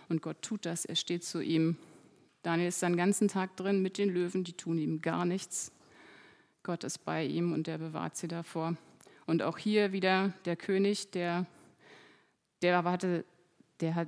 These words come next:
der hatte Angst um Daniel, er hatte den auch lieb gewonnen. Also es muss, Daniel muss wirklich ein ganz charismatischer gewesen sein. Er läuft, der König läuft dahin und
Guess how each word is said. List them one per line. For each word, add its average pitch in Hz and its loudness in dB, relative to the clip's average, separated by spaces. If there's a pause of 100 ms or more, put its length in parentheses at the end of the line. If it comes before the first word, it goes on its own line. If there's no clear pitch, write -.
(160)
der 156 -4
hatte 165 -2
Angst 196 0
um 233 2
Daniel, 135 -4
er 151 -4
hatte 160 -4
den 165 -4
auch - -6 (220)
lieb - -2
gewonnen. 143 2
Also 147 0
es 147 -6
muss, 180 -2
Daniel 180 0
muss 175 -2
wirklich 190 -4
ein 180 0
ganz 180 -2
charismatischer - -4
gewesen 151 -4
sein. 147 -2
Er 156 -4
läuft, 165 -6 (280)
der 170 2
König 233 6
läuft 208 0
dahin 214 8
und 185 2